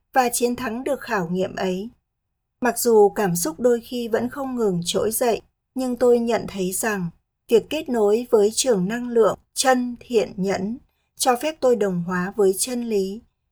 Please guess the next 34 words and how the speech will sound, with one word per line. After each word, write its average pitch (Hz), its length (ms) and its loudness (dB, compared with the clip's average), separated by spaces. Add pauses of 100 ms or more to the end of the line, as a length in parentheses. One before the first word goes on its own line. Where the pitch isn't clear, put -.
(400)
Nó 220 180 2
giúp 302 280 -2
tôi 240 220 6
khởi 208 380 -2
tâm 247 220 -2
từ 190 240 2
bi 240 300 -2
với 226 180 2
những 226 260 0
người 226 280 2
trong 254 300 -4
cuộc 185 340 0 (320)
và 233 260 2
bảo 202 240 2
trì 214 240 0
năng 254 260 -4
lực 214 240 2
nhẫn 202 300 -2
nại 254 320 -2 (280)
cùng 208 280 4
sự - 340 2
tôn 247 220 -4
nghiêm 247 260 -4
cần 190 320 0
thiết 277 280 -8 (360)
để 214 180 6
đối 202 220 4
đãi 220 380 0
và 214 240 0
vượt 180 280 0
qua 247 280 -6
khảo 202 240 -6
nghiệm 175 340 -2
này. 175 280 -4